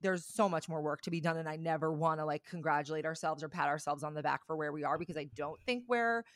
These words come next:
where I would like us to be, and I don't think we are, you know, generally, if you, if you ask, like, "Is Betches where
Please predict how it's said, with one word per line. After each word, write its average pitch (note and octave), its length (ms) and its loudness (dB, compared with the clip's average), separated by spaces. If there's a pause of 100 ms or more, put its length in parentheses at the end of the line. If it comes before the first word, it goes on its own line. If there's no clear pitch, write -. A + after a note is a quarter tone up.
(380)
where G#3+ 380 6
I F3+ 180 6
would A3 160 2
like A#3+ 220 2
us C4 160 -2
to C#4 100 -4
be, C#4+ 380 0
and F3 100 2
I E3 100 0
don't E3 220 -4
think E3+ 220 -10
we E3 120 -4
are, D3+ 220 -2 (200)
you E3 120 -6
know, C3+ 140 -6 (100)
generally, G3+ 560 4 (540)
if - 140 -2
you, G3+ 200 -8
if G3+ 140 -4
you G3 160 6
ask, F#3+ 280 6
like, E3+ 220 2
"Is E3 220 0
Betches F3 360 2
where E3 260 0